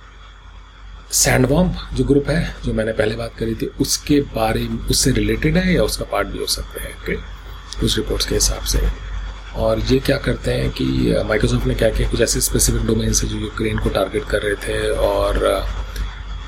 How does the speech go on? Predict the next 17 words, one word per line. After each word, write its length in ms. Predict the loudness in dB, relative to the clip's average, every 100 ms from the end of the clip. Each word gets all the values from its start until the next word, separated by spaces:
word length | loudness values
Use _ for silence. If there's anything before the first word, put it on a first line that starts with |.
| -14 -4 2
इनको, 320 | 2 4 0
अ, 640 | 0 -2 0 0 0 -2 -6 -12 -14 -14 -10 -10 -10 -6 -4 -4 0
you 60 |
know, 120 | 0 0
जो 240 | 0 2
वहाँ 180 | 4 4
की 120 | 2
फॉरेन 260 | 2 2 4
पॉलिसी 360 | 2 2 0
देखते 340 | -2 -2 -2 -4
हैं 260 | -4 -6
यूएस 460 | -8 -8 -2 0 0
और 100 | -4 -8 -4
यूरोप 160 | -2
की, 240 | 0 2 2
उनको 340 | 2 0 2
टारगेट 320 | 2 2 2